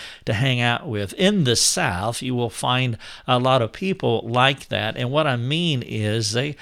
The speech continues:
they'll hang with you and talk with you because we're kinda laid back. And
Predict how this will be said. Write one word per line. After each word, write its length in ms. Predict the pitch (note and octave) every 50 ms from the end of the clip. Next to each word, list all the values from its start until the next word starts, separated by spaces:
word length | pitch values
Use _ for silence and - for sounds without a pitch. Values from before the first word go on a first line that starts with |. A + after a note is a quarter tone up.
| - - - - -
they'll 200 | A#2+ D3+ A3 F3+
hang 360 | D3 D3+ D#3+ G#3 A3+ G3+ C#3+
with 240 | B2 A#2 A#2 A2 A#2+
you 100 | B2 A#2+
and 120 | A#2+ A#2
talk 380 | - - D3 D#3 E3+ E3+ - -
with 220 | A2+ G#2+ G#2 G#2
you 120 | A2+ A2
because 460 | G#2+ A2+ A#2 A2+ - B2+ A#2+ A#2+ A#2 A#2
we're 120 | A#2 A2+
kinda 340 | - - - D#3+ F#3 F#3+ E3
laid 360 | C3+ B2+ B2+ B2+ B2+ A#2+ A2
back. 500 | B2 C#3+ E3 F3+ D#3+ C#3 B2 C3 - -
And 200 | A#2+ A2+ A2+